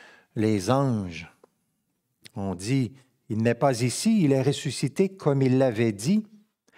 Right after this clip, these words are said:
Souvenez-vous de quelle manière il vous a parlé lorsqu'il était encore en Galilée et qu'il disait, «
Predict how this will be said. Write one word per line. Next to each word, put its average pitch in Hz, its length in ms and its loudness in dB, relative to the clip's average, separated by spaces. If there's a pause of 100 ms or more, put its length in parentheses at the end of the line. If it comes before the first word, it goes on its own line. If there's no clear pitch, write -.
(320)
Souvenez-vous 214 880 4
de 160 140 4
quelle 226 280 2
manière 202 580 2
il 151 100 2
vous 143 180 0
a 139 80 2
parlé 180 460 2 (1000)
lorsqu'il 110 320 -4
était 113 280 0
encore 117 320 2
en 113 120 2
Galilée 117 460 2
et 120 80 0
qu'il 117 220 0
disait, « 127 520 0